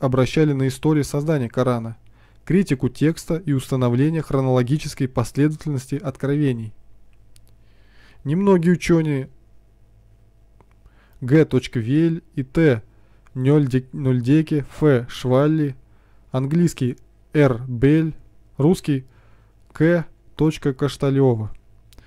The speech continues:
На историко-культурное истолкование Корана и извлечение из него материала для биографии Мухаммеда австрийские востоковеды Аш Пренгер, Ф. Буль, венгерские,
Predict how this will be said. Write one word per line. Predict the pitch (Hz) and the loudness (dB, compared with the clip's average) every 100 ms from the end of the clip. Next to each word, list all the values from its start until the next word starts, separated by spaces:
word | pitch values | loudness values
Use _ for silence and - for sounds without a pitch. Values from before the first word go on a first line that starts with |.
| _ - | _ -12
На | - 143 | 0 0
историко-культурное | - 196 185 165 156 165 151 196 175 151 | 4 4 4 2 -2 -2 2 4 4 2
истолкование | 131 147 131 156 165 160 147 120 - | -2 -2 0 2 2 2 0 -4 -4
Корана | 135 135 170 185 143 | -2 0 2 0 -2
и | 156 143 | -2 -2
извлечение | 127 143 - 175 147 | 0 -2 0 -2 0
из | 127 | -2
него | 143 131 | -2 -2
материала | 127 135 131 165 170 | -2 -2 2 2 2
для | 143 131 | 2 0
биографии | 131 139 143 147 - | 2 2 2 0 0
Мухаммеда | 123 123 - 160 185 175 170 - _ _ - - _ - - | -4 -4 -2 -2 0 -2 -2 -6 _ _ -20 -20 _ -18 -4
австрийские | 127 - 185 190 - 165 | -4 0 0 0 0 -2
востоковеды | 151 165 185 170 139 135 131 120 - _ - - _ _ _ | 0 -2 0 0 2 2 2 0 -10 _ -20 -20 _ _ _
Аш | - 143 127 - | -2 2 2 0
Пренгер, | 139 165 180 170 165 143 - - | 0 0 0 0 0 0 -8 -4
Ф. | 151 131 123 | -2 0 -2
Буль, | 123 185 185 143 - - - _ _ _ - | 0 2 2 0 -8 -16 -20 _ _ _ -4
венгерские, | 156 160 151 160 - 156 143 | -4 -2 0 0 -2 -4 -4